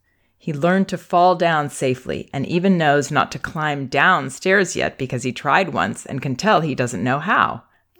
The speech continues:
Thank you," she says in all capital letters. "I have a problem, however.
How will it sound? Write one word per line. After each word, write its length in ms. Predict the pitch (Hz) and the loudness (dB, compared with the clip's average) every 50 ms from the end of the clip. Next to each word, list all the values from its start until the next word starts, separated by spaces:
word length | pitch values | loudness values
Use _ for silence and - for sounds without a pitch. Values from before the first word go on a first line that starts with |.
| _ _ | _ _
Thank 340 | - 170 165 165 139 - - | 4 4 4 4 2 -4 -8
you," 180 | 64 - - 123 | -10 -10 -10 -10
she 160 | 120 - - - | -10 -10 -8 -6
says 220 | - - 113 - | -6 -6 -4 -2
in 100 | 123 120 | -2 0
all 240 | - 131 131 131 127 | 2 2 2 2 0
capital 480 | - - - - - - - 67 92 | 0 -2 -4 -4 -2 -2 -2 0 2
letters. 460 | 92 80 62 - - - - - - - - _ _ _ _ _ _ _ _ _ _ _ _ _ _ _ _ _ _ _ _ - | 2 2 2 2 2 0 0 -4 -6 -10 -12 _ _ _ _ _ _ _ _ _ _ _ _ _ _ _ _ _ _ _ _ 0
"I 80 | 185 220 | 4 4
have 160 | 240 247 254 | 4 4 2
a 40 | 240 | -2
problem, 440 | - - 160 139 135 123 98 98 | 0 2 4 4 4 2 -2 -4
however. 480 | 120 123 104 90 78 - - - - | -2 0 2 2 2 2 2 -2 -2